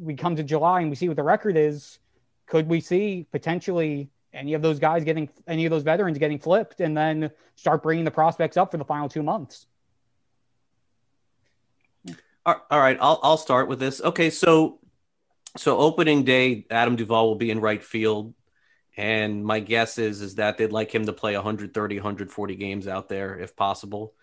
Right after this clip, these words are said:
Speaker 2: And then Starling Marte, they would love in center to play a hundred and sixty-two. He played, <laughs> I be-, I believe, more than sixty last year, and it was only
Speaker 1: He did.
Speaker 2: a sixty-game season, right?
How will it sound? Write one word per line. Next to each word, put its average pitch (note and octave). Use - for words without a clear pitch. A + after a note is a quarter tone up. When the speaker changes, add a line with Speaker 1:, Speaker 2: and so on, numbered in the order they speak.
Speaker 2:
And G2+
then G2+
Starling A2
Marte, G#2+
they G#2+
would G2
love G#2
in G2+
center G#2+
to G2
play G#2
a G2
hundred G2+
and G2
sixty-two. G#2
He G#2
played, G#2
<laughs> -
I A2+
be-, A#2
I G#2+
believe, A#2+
more C3
than A2
sixty G#2+
last G2
year, G2+
and G2
it G2+
was G2+
only G#2
Speaker 1:
He D3+
did. E3
Speaker 2:
a -
sixty-game G2
season, G2
right? G2+